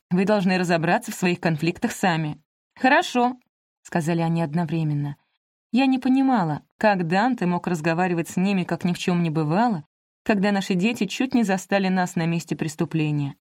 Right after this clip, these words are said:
Я сильнее впилась зубами в губу. «А теперь делайте домашнее задание». «Хорошо», — проворчал Леонас.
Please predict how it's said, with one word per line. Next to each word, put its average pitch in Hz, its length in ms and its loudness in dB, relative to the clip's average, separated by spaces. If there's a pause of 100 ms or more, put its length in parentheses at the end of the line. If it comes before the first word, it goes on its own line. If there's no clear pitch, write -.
(120)
Я 202 140 2
сильнее 190 600 0
впилась 160 420 -2
зубами 160 420 0
в 151 80 -6
губу. 143 440 -4 (1080)
«А 185 160 2
теперь 220 440 0
делайте 208 400 0
домашнее 175 440 0
задание». 151 600 -2 (320)
«Хорошо», — 190 720 0 (140)
проворчал 151 560 -4
Леонас. 147 600 -4